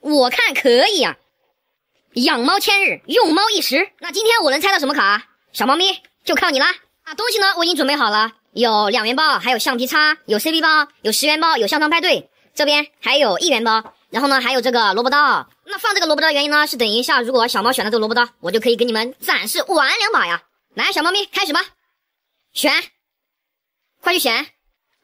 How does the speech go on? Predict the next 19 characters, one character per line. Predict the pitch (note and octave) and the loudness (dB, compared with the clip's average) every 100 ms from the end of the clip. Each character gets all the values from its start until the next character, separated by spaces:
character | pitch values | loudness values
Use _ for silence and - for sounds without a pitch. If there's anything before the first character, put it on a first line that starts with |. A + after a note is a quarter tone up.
| - | -8
等 | A#3 | -2
一 | |
下 | C4+ F4+ | 0 0
猫 | D#4 F4 | 0 0
的 | E4+ | -2
前 | - C4 | -2 -2
脚 | D#4 F#3 F3+ | 0 0 0
站 | D4+ | 0
在 | C#4+ | -2
什 | G#3 | -2
么 | A3+ | 0
上 | C#4 | 0
面， | G#3 - | -2 -6
咱 | F#3+ | -6
们 | A3+ | -2
就 | |
猜 | B3 A#3+ | -2 -2
什 | |
么。 | F#3+ | -4